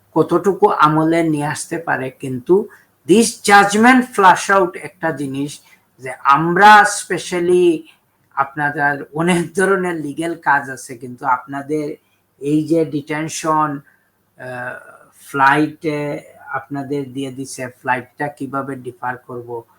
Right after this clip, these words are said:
এগুলো আমাদের জন্য অনেক কষ্টের কাজ দিবে দর্শকবৃন্দ, এবং অনেক ডিফিকাল্ট কাজ। আমি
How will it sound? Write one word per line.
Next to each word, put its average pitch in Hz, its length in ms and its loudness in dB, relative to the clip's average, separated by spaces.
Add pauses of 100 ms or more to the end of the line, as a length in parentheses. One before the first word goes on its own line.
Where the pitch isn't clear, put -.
(240)
এগুলো 147 240 -6
আমাদের 151 400 -2
জন্য 160 220 -4
অনেক 175 400 -2 (140)
কষ্টের 165 460 -6
কাজ - 420 -10
দিবে - 260 -20 (340)
দর্শকবৃন্দ, 123 600 -18
এবং 120 240 -14 (100)
অনেক 160 460 -4 (520)
ডিফিকাল্ট 127 560 -6
কাজ। - 420 -8 (180)
আমি 151 540 0